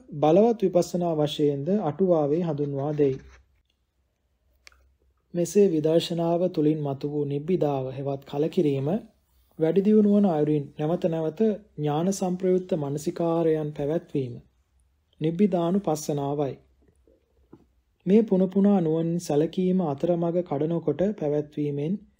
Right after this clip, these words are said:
නිබ්බිදානුපස්සනාවේ අභිවර්ධනය සැලසෙයි.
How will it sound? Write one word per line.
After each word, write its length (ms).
නිබ්බිදානුපස්සනාවේ 1500
අභිවර්ධනය 680
සැලසෙයි. 580